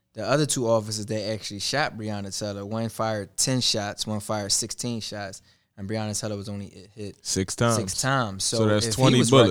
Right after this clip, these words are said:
Speaker 1: reckless and they missed twenty shots, then how come they didn't get any reckless and then, or any wanton endangerment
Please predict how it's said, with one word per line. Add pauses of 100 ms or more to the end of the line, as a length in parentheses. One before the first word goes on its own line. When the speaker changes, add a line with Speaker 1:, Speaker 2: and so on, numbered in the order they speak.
Speaker 1:
reckless (520)
and
they
missed
twenty
shots,
then
how
come
they
didn't
get (680)
any
reckless
and
then,
or
any
wanton
endangerment